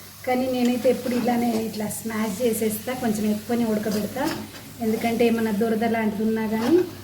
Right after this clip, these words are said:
పోతుంది. చాలా టేస్టీగా ఉంటుందండి. ఇంకా ఫంక్షన్స్లో కూడా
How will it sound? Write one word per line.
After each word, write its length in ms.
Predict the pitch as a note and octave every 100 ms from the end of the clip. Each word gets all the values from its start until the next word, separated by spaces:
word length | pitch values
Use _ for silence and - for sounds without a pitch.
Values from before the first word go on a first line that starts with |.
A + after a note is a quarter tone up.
| - - - - - - - - - - - - - - -
పోతుంది. 380 | A#3 G#3+ A3+ A3+ -
చాలా 400 | - F#3 G3+ A#3+ C#4+
టేస్టీగా 440 | D4+ C#4+ C4+ D4+ C#4+
ఉంటుందండి. 480 | C4+ B3 A#3 A3+ C#4 F#4 G4 B3+
ఇంకా 260 | A#3 A#3+ A3+ A3 G#3+ G#3+ - - -
ఫంక్షన్స్లో 680 | B3 A#3+ A#3+ E4 D4+ - D4 C#4
కూడా 160 | D4